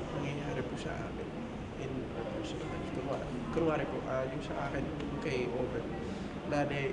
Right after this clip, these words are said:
yung lola ko may cancer, ikakamatay daw po ng kapatid ko kay Owen ng cancer. So, medyo malapit din po yung character, yung, ah, medyo malapit po ako sa character.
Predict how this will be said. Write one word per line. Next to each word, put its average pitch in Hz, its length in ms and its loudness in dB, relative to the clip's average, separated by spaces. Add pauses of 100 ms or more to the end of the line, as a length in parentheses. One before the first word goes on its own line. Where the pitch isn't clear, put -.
yung 156 240 6
lola 135 320 2
ko 135 140 0
may 131 180 0
cancer, 117 400 -2
ikakamatay 127 720 0
daw 120 100 0
po - 140 -2
ng 113 160 0 (100)
kapatid - 320 -2
ko - 60 -2 (160)
kay 170 100 0
Owen - 220 0
ng - 240 -2
cancer. 185 400 -2
So, - 100 0
medyo 135 220 2
malapit 131 480 4
din 131 160 0
po - 100 -2
yung 127 140 4
character, 117 480 0
yung, 135 180 0 (1160)
ah, 127 320 2 (1200)
medyo 151 220 2
malapit 139 480 4
po 131 80 2
ako 131 160 4
sa 127 120 2 (120)
character. 127 380 0